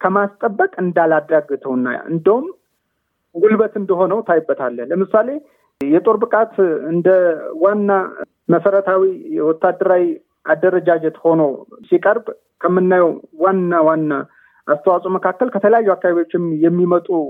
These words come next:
የተለያየ ማንነት ያለው ወታደሮች፣ ወታደር የሚሆኑ የጦር ሰራዊቱ አካል የሚሆኑ ወጣቶች የራሳቸውን የጦር ስልት፣ የራሳቸውን የጦር መሳሪያ ይዘው መምጣታቸው ነው። ይሄ ደግሞ በዛ ጊዜ በጣም ተፈላጊ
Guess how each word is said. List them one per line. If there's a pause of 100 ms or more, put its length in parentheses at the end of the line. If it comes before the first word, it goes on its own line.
(320)
የተለያየ
ማንነት
ያለው
ወታደሮች፣ (140)
ወታደር
የሚሆኑ
የጦር
ሰራዊቱ
አካል
የሚሆኑ
ወጣቶች (420)
የራሳቸውን
የጦር
ስልት፣
የራሳቸውን
የጦር
መሳሪያ
ይዘው
መምጣታቸው
ነው። (880)
ይሄ
ደግሞ
በዛ (100)
ጊዜ
በጣም
ተፈላጊ